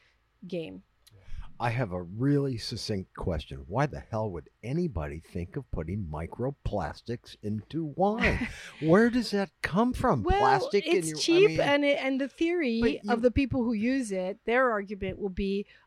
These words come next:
Speaker 1: "Oh, well, we take it out anyway. When, when we, when it's finished pulling down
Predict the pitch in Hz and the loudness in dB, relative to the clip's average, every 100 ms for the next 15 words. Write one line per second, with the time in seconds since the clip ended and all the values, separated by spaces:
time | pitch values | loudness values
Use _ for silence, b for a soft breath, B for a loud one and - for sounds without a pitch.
0 | - 370 311 277 247 240 254 240 214 196 | -6 0 4 4 4 0 0 0 -2 -2
1 | 214 262 196 180 185 214 254 B B B | -2 -2 -2 -2 -2 -2 -4 B B B
2 | 214 214 214 220 220 208 208 214 220 214 | -4 -2 -2 -2 -2 -2 -2 0 -2 -2
3 | - - - _ _ _ - 330 277 202 | -6 -12 -18 _ _ _ -8 -4 -4 -6
4 | _ - 277 226 196 220 240 202 196 | _ -8 -4 -4 -2 0 0 -2 -8